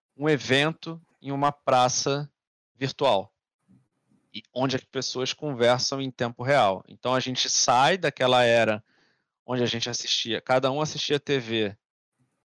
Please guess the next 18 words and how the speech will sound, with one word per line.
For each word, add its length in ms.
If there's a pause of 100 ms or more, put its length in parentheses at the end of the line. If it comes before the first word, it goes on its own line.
(160)
isolado 640
dentro 200
da 80
sua 180
casa 380
e 20
só 160
discutia 680
o 80
programa, 640
por 180
mais 160
que 40
o 20
programa 260
fosse 240
ao 100
vivo, 320